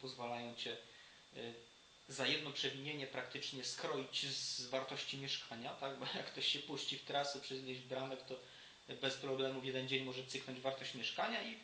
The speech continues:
w jeden dzień dostać karę i straci własne mieszkanie, tak? To jest, jest metoda na to, tak? Czyli taka świetna, mm, zgodnie z, ze starą, dobrą stalinowską zasadą, że jak jest człowiek, to i paragraf się znajdzie.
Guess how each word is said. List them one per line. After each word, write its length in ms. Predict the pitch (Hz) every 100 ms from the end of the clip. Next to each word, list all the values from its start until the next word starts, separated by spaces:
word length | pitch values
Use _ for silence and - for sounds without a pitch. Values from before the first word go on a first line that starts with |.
| - -
w 20 |
jeden 280 | 247 202 170
dzień 180 | 175
dostać 320 | 156 147 147 -
karę 300 | 156 147 139 - - -
i 40 |
straci 340 | - 139 - 131
własne 280 | 123 -
mieszkanie, 400 | 107 - - - -
tak? 160 | 339 - - 233 - - - - - - - 427 -
To 100 | 254
jest, 300 | - - 190
jest 360 | 240 - -
metoda 460 | 165 170 117 101 98
na 120 | -
to, 140 | -
tak? 260 | - - -
Czyli 260 | - 98 - - - - -
taka 220 | 180 -
świetna, 520 | - 233 - 190 175 - - - - - - - - - - - - 123 139
mm, 220 | 131 131
zgodnie 500 | 135 170 160 147 127
z, 180 | - 131
ze 180 | 127
starą, 360 | - 165 147 131
dobrą 260 | 143 135 120
stalinowską 680 | - 123 127 135 - 117 101
zasadą, 360 | - 139 120
że 100 | 110
jak 140 | 107 175
jest 240 | 180 -
człowiek, 300 | 147 139 127
to 100 | 117
i 60 | 110
paragraf 500 | 123 117 117 104 -
się 120 | 113
znajdzie. 360 | 101 95 101